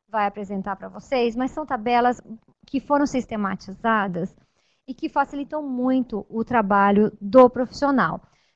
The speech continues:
Desde aquele crime de abandono do idoso após a alta de uma internação.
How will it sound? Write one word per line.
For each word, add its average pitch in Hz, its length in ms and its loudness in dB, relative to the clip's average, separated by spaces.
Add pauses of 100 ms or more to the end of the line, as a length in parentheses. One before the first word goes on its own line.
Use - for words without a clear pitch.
(100)
Desde 392 240 0
aquele 320 300 -4
crime 285 440 0
de 226 460 -4
abandono 302 880 4
do 330 160 -4
idoso 311 640 4
após 285 580 2
a 294 80 0
alta 269 340 2
de 277 80 -18
uma 269 140 -12
internação. 254 760 -4